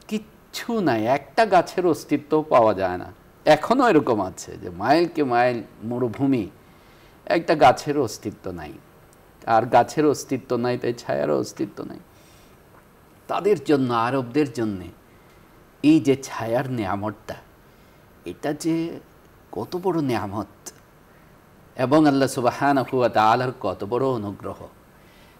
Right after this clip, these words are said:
তাই আল্লাহ তাআলা কোরআনে কারিমে এক দুই আয়াতে না, অনেক আয়াতে আল্লাহ সুবহানাহু ওয়া তাআলা তার এই নেয়ামতটার কথা বিভিন্নভাবে উল্লেখ করেছেন। আবার আল্লাহ সুবহানাহু ওয়া তাআলা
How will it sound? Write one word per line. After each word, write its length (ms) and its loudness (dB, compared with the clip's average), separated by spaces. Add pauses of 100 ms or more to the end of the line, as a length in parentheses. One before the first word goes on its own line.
তাই 240 6
আল্লাহ 340 4
তাআলা 260 6
কোরআনে 440 0
কারিমে 600 -4 (1300)
এক 300 -2
দুই 220 0
আয়াতে 440 -2
না, 100 -6
অনেক 500 -2
আয়াতে 400 0
আল্লাহ 180 -4
সুবহানাহু 760 -6
ওয়া 100 -8
তাআলা 440 -6 (840)
তার 220 2
এই 140 -2
নেয়ামতটার 640 -4 (100)
কথা 320 -8
বিভিন্নভাবে 840 -6
উল্লেখ 380 -8
করেছেন। 520 -16 (1000)
আবার 300 8
আল্লাহ 200 6
সুবহানাহু 680 2
ওয়া 120 4
তাআলা 720 6